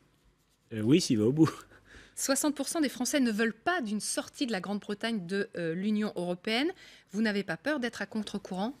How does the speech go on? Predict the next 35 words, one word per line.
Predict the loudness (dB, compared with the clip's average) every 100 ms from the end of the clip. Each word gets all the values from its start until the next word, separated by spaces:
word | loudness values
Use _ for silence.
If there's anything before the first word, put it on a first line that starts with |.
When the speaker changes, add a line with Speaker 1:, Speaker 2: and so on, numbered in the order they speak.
| -18 _ -20 -6
Speaker 1:
Non. | -2 0 -2 -6 -20 -20 _ _ _ -6
Speaker 2:
L'extrême | -4 -2 2 2
droite | 4 2 0 -4
est | -4
au | -2
deuxième | 0 0 0
tour | 0
de | 0
la | 0
présidentielle | -2 -2 0 0 0 2
en | 2
Autriche. | 0 2 2 2 2
Marine | 2 2
Le | 0
Pen, | 2 0 0 -6 -8 -10 -12 -20 -10
ce | 2
matin, | 2 2 -2 -4 -10 -20 -4
a | -2
parlé | 2 2 2
de | 0
succès | 0 2 2 4 6 4 4
et | -2
pour | 0 2
elle, | 2
c'est | 2 -2
le | -4
sens | -2 -2
de | -2
l'histoire. | -4 -6 -6 -2 0 -2
Est-ce | -4
qu'il | 0
y | 0
a |
des | 0
similitudes | 0 6 6 6 4 0 0